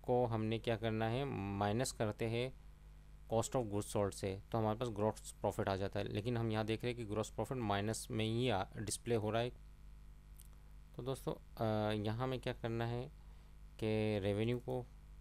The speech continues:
plus करवाना है co-, cost of goods sold से।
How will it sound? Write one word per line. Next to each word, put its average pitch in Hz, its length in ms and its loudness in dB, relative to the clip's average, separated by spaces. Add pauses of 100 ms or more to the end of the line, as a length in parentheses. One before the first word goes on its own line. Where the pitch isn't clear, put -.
(1500)
plus 131 200 2
करवाना 110 460 2
है 131 180 -2 (2750)
co-, 117 320 2 (120)
cost 113 200 0
of 123 160 0
goods 104 180 -2
sold 98 200 4
से। 98 280 -4